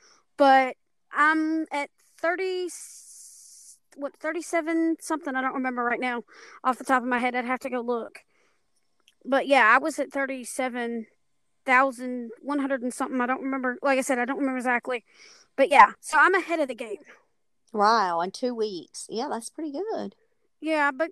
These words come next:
Speaker 1: the word sprints, the, uh, the word sprint, the word sprints on Twitter are really, um, pushing me, motivating me.
Speaker 2: So when I was thinking about the goal setting and I was thinking about what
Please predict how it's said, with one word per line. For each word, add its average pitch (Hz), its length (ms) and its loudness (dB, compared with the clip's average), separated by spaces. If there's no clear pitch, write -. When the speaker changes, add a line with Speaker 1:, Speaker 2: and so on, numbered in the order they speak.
Speaker 1:
the 359 100 -4
word 349 260 -2
sprints, - 600 -8
the, 277 380 -4
uh, 277 260 -4
the 262 220 -4
word 285 260 -2
sprint, 254 420 -6
the 277 160 -6
word 277 180 -4
sprints 277 220 -8
on 262 100 -6
Twitter 254 560 0
are 254 100 0
really, 247 600 -4
um, 226 460 4
pushing 254 420 -2
me, 220 220 -2
motivating 240 560 -2
me. 202 200 -4
Speaker 2:
So 262 200 4
when 247 140 4
I 262 120 2
was 330 200 -4
thinking 254 320 -4
about 208 260 2
the 202 80 -6
goal 190 260 0
setting 175 520 -6
and - 160 -8
I 185 80 -2
was 196 140 -2
thinking 196 240 -4
about 180 300 0
what 202 240 4